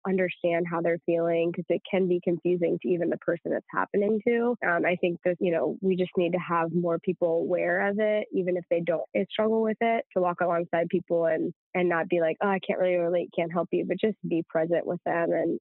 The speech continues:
and walk through it with them and know that there is healing. So if you can keep your eyes and ears open for people that are struggling, I think we can all be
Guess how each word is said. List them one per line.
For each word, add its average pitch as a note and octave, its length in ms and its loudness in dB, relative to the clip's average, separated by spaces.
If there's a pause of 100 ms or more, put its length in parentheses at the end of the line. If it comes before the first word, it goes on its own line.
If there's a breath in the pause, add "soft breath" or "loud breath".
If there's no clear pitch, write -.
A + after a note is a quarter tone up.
and F3 160 -2
walk - 200 -4 (100)
through - 140 0
it - 80 -2
with - 180 -2
them G#2+ 200 0
and G#2 300 0
know E3+ 180 0
that E3 200 -2
there G#2 220 0
is F3 140 -2
healing. A2 500 0 (140)
So E3+ 400 2
if F3+ 140 -2
you F#3 140 2
can F3+ 280 0 (160)
keep C4+ 160 2
your B3 120 2
eyes G3 220 0
and F#3+ 140 0
ears F#3+ 300 0
open F3+ 260 0
for F3 140 -4
people F3 320 0
that F3+ 160 0
are F3+ 180 0
struggling, F3+ 560 -2
I F3+ 300 0
think F#3 220 0
we F3+ 80 0
can F3 120 0
all E3 180 0
be F#3 300 0